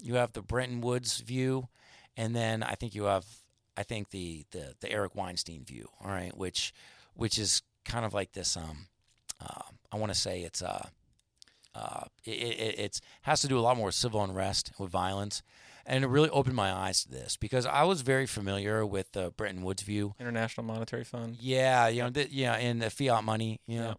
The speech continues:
Speaker 2: Yeah, mm-hmm.
Speaker 1: So, and the boom bust cycle, uh, Austrian economics, and,
Speaker 2: Yep.
Speaker 1: and, and the, so we have the, the boom bust cycle. So you're able to basically, you're able to inflate the money.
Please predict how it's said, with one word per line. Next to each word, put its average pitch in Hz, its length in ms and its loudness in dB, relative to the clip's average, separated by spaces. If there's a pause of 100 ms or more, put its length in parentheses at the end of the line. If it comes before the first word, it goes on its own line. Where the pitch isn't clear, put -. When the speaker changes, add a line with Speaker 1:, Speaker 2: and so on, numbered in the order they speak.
Speaker 2:
Yeah, 123 80 -8
mm-hmm. 127 160 -6
Speaker 1:
So, 143 240 4
and 135 220 2
the 123 80 4
boom 127 260 4
bust 110 240 4
cycle, 110 640 2
uh, 95 220 -4 (100)
Austrian 110 420 4
economics, 101 680 -2
and, 90 180 -6
Speaker 2:
Yep. 90 120 -10
Speaker 1:
and, 92 200 -8
and 92 260 -6
the, 98 120 -4
so 123 180 2
we 131 140 4
have 139 160 4
the, 131 120 0
the 127 120 -2
boom 156 280 -2
bust 143 240 6
cycle. 101 440 -2 (300)
So - 160 2
you're 156 160 4
able 175 240 4
to - 160 0
basically, 139 500 2
you're 117 140 2
able 139 180 2
to 131 100 2
inflate 131 440 0
the 180 80 -2
money. 123 360 0